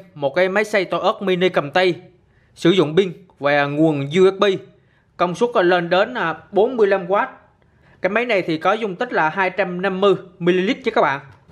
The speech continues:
Bây giờ mình sẽ mở hộp ra xem mẫu mã nó như thế nào. Sau đó mình sẽ, à, à, xay thử,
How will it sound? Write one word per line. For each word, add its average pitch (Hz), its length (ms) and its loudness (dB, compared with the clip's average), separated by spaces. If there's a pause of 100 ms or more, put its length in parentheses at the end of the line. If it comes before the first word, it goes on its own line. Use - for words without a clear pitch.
(160)
Bây 180 120 4
giờ 190 80 4
mình 160 120 -2
sẽ 175 140 -2
mở 175 180 2
hộp 190 200 0
ra 175 180 0 (160)
xem 175 260 -6
mẫu 151 140 0
mã 143 220 -2
nó 185 80 0
như 196 120 2
thế 196 120 2
nào. 165 240 0 (600)
Sau 175 160 0
đó 175 120 4
mình 180 200 -2
sẽ, 151 360 2
à, 156 180 2 (1400)
à, 123 120 2
xay 185 260 0
thử, 180 320 -2